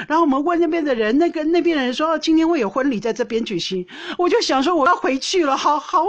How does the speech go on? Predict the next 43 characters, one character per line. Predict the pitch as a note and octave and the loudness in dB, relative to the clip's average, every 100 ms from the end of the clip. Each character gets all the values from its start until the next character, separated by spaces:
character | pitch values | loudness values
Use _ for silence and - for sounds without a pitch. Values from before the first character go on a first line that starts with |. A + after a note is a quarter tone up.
| E4+ F4+ F#4 - | -2 -6 -8 -4
好 | - G#4 | -2 -2
可 | - F4 | 0 0
惜， | - E4+ | 0 0
我 | D#4+ | 0
好 | D4 G4 | 0 0
想 | F4+ E4 | 0 0
看 | F4+ F4+ | 0 0
到 | F4+ E4+ | 2 0
那 | E4+ | 0
个 | D#4 | -2
婚 | F4 D#4+ E4+ | 0 0 0
礼 | D4 B3+ | 0 0
哦， | C4 | 0
这 | D#4 | 0
新 | E4+ E4 | 0 0
郎 | C#4+ | 0
新 | C#4+ E4 | -2 0
娘 | D4+ C4+ | 0 -2
走 | C4+ A3 | -2 -4
红 | A3+ A#3+ D4+ | -2 -2 -2
毯 | G#3+ G#3 F4 F4 | -4 -6 -10 -10
进 | - E4 | -2 2
入 | D#4 D4 | 2 2
城 | - A#3 C4+ | -2 -4 -2
堡 | C4+ G3+ G3 | 0 0 0
啊。 | A3 | 0
<laughs> | - - - A#4+ A#4+ F4 A#4 G#4 F#4+ D#4+ E4+ | 0 0 0 -4 -2 -6 -6 -4 0 0 0
对 | B4 G#4+ | -2 0
啊， | F4+ | 0
所 | F4+ F#4 | 0 0
以 | |
我 | E4 | 0
就、 | E4+ | 0
啊， | D4+ C4 | 0 0
好 | C4 | 0
可 | C#4 A3+ | -2 -4
惜 | - G3 | -4 -4
哦， | F#3+ F3+ - - | -4 -6 -12 -16
他 | - D#4 | -4 -2
们 | D4+ | 0
就 | |
变 | C#4+ D4+ | 0 0
成 | A#3+ A#3+ | 0 -2